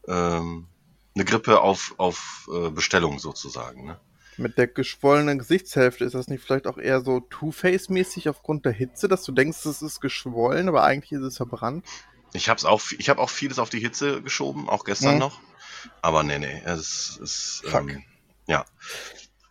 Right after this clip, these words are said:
Speaker 1: Heute Morgen war ganz schlimm nach dem Aufstehen, da hab ich mich richtig erschrocken. Ich konnte mir auch so ein bisschen,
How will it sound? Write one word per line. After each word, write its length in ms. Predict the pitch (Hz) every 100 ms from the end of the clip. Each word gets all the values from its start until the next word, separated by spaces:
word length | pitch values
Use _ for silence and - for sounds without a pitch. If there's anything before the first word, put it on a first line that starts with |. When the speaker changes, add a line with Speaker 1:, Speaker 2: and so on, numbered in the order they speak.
| -
Speaker 1:
Heute 140 | 135
Morgen 240 | 135 185 170
war 80 |
ganz 220 | 107 135 -
schlimm 300 | 202 202 -
nach 140 | 139
dem 100 | 143
Aufstehen, 380 | 127 143 - 165
da 80 | 131
hab 80 | 110
ich 80 | 123
mich 160 | 110
richtig 180 | 120 117
erschrocken. 500 | 113 - 110 165 160
Ich 160 | 104 107
konnte 240 | - 120 127
mir 100 | 110
auch 60 |
so 140 | 110 113
ein 60 |
bisschen, 500 | 107 - 113 110 104